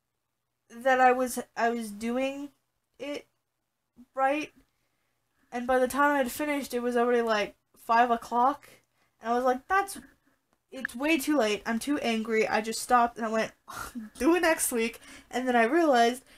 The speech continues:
'cause I looked down on my notes, and it was like, "Hey, next week you're gonna be doing the video about, um,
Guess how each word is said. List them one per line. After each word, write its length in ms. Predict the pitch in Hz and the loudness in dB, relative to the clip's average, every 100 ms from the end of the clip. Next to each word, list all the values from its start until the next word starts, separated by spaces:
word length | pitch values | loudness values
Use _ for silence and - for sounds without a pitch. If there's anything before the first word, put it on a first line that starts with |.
| - | -8
'cause 160 | - 214 | -4 0
I 80 | 180 | 0
looked 280 | 214 294 - | 2 0 2
down 180 | 262 | 2
on 80 | 277 | 2
my 120 | 247 | 0
notes, 360 | 233 277 269 - | 0 -2 -4 -8
and 80 | 208 | -12
it 60 | 185 | -10
was 160 | 196 | -6
like, 280 | - - 269 | -4 -2 -2
"Hey, 220 | 254 233 | 0 -2
next 340 | 208 208 - 240 | -2 -6 -6 -10
week 180 | 247 | -8
you're 120 | 226 226 | -6 -6
gonna 80 | 220 | -6
be 100 | 208 | -6
doing 300 | 214 220 208 | -6 -6 -6
the 60 | |
video 500 | 202 202 208 202 196 | -6 -6 -4 -2 -2
about, 440 | 196 190 185 185 185 | -2 0 0 0 -4
um, 380 | 180 180 180 | -6 -8 -12